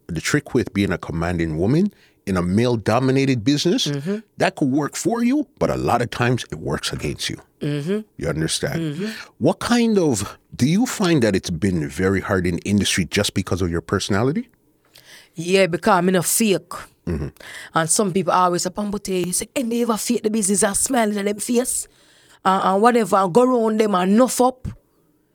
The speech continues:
Speaker 2: You don't reach far, but true, you know, you know, nuff, you know, whatever." But let me tell you something. You have some people, them a fight for that spot there.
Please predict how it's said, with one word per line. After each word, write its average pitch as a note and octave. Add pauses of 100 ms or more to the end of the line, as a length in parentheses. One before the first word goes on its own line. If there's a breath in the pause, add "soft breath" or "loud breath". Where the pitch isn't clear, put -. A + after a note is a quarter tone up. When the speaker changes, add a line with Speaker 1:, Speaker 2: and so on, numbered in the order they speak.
(160)
Speaker 2:
You G#3
don't G#3+
reach G#3
far, A3+
but G#3+
true, C#4+
you C#4
know, C4+
you C4
know, B3
nuff, B3+
you A#3
know, A3+
whatever." A3
But F#3 (360 loud breath)
let B3
me D4+
tell D4
you G#3
something. C3+ (260 loud breath)
You A3
have B3+
some C#4
people, C#4 (800)
them A#3
a A#3
fight D#4
for -
that B3+
spot -
there. E3+